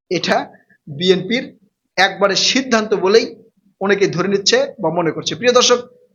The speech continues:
আওয়ামী লীগ যদি ফিরে আসে বা আওয়ামী লীগ ফিরে আসবে কিনা, আহ, এই বিষয়ে আপনারা আপনাদের মতামত জানাবেন।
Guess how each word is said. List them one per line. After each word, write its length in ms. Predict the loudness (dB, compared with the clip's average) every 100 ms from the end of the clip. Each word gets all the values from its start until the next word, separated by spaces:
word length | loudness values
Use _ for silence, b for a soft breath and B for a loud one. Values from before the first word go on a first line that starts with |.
| _ 2
আওয়ামী 260 | 2 4
লীগ 100 | 0
যদি 420 | -2 0 0 -4 -10 -4
ফিরে 180 | 2 4
আসে 280 | 4 2 2
বা 120 | 2
আওয়ামী 220 | 2 0
লীগ 100 | -2
ফিরে 300 | -4 0 4
আসবে 380 | 4 4 2 -4
কিনা, 240 | -2 0
আহ, 560 | 0 -2 -18 _ -4 -4 2
এই 120 | 2
বিষয়ে 280 | 4 2 2
আপনারা 260 | 2 0 -2
আপনাদের 300 | -2 -4 -4
মতামত 340 | -4 -2 -2 0
জানাবেন। 360 | 0 0 -2